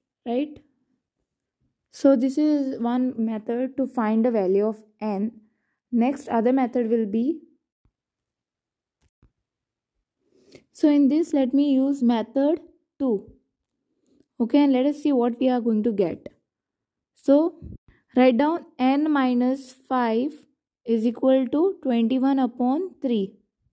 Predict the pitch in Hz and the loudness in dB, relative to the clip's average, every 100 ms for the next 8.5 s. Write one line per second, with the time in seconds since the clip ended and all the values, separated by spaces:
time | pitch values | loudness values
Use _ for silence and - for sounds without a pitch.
0 | _ _ _ _ _ _ _ _ _ _ | _ _ _ _ _ _ _ _ _ _
1 | _ 370 320 _ _ _ _ _ _ _ | _ -20 -20 _ _ _ _ _ _ _
2 | _ _ _ _ _ _ _ _ _ _ | _ _ _ _ _ _ _ _ _ _
3 | _ _ _ _ _ _ _ - 302 294 | _ _ _ _ _ _ _ 2 4 4
4 | 339 370 285 262 269 311 294 285 277 254 | 2 0 0 0 -2 -2 -2 0 2 2
5 | 240 294 - 226 247 262 302 302 _ _ | 0 -4 -8 -6 -2 -2 -2 -4 _ _
6 | _ _ _ _ _ - 269 269 320 311 | _ _ _ _ _ 0 2 2 2 2
7 | 320 320 - 269 269 214 208 185 - _ | 0 -2 -4 0 0 0 0 -4 -12 _
8 | - 214 220 208 | -8 -2 0 0